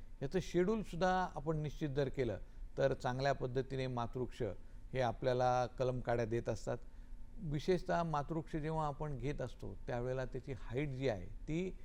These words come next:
जास्त वाढू न देता मर्यादित ठेवावी, जेणेकरून आपल्याला कलम काड्या ज्या आहेत, त्या मिळू शकतील. आणि याच्यात महत्त्वाचा हा घटक आहे, फळपीक आहे, म्हणून आपल्याला थोडा काही वेळेला असं वाटतं की याच्यापासून आपण कलमरोपं घेतली पाहिजेत. अ, कलमरोपं तर घेणारच आहोत,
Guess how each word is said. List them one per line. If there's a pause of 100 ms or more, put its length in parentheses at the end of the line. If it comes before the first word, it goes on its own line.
(300)
जास्त (320)
वाढू
न
देता
मर्यादित
ठेवावी,
जेणेकरून
आपल्याला
कलम
काड्या
ज्या
आहेत, (360)
त्या (100)
मिळू
शकतील. (440)
आणि
याच्यात
महत्त्वाचा
हा
घटक
आहे,
फळपीक
आहे,
म्हणून
आपल्याला
थोडा
काही
वेळेला
असं
वाटतं
की
याच्यापासून
आपण
कलमरोपं
घेतली
पाहिजेत. (540)
अ,
कलमरोपं
तर
घेणारच
आहोत,